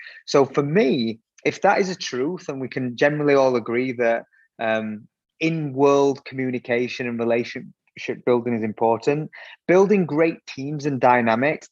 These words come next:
I believe, has to be done in person. Um, so our perspective and our policy at work is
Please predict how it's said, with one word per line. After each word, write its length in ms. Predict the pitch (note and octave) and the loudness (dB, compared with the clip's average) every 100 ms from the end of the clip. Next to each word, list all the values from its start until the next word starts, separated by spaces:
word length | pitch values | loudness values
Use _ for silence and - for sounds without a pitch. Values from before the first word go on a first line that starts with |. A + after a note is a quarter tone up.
| - | 0
I 180 | D#3 D#3+ | 2 2
believe, 440 | D#3+ C#3 C3 A2+ | 2 0 -2 -6
has 300 | - C#3 - | -6 -6 -8
to 100 | C#3+ | -4
be 100 | C3 | -2
done 160 | B2 A#2+ | -2 -4
in 140 | A2+ | -4
person. 560 | A#2 A2+ G#2 - - G2+ _ _ - - - - | -2 -2 -2 -8 -14 -16 _ _ -20 -20 -8 0
Um, 440 | B2 C3 C3 C3+ _ _ - | 4 4 0 -8 _ _ -8
so 420 | - D3+ D3 - - _ - | 0 0 0 -6 -20 _ 0
our 160 | F#3+ | 2
perspective 560 | G#3 F#3 - B2+ - B2 | 0 -6 -10 -10 -10 -12
and 80 | B2+ | -6
our 160 | C#3 | -6
policy 460 | - D3 B2+ - A2 | -4 -6 -6 -8 -10
at 100 | G2+ | -6
work 340 | A2 A2+ A2 | -6 -6 -6
is 220 | A#2 G#2 | -6 -6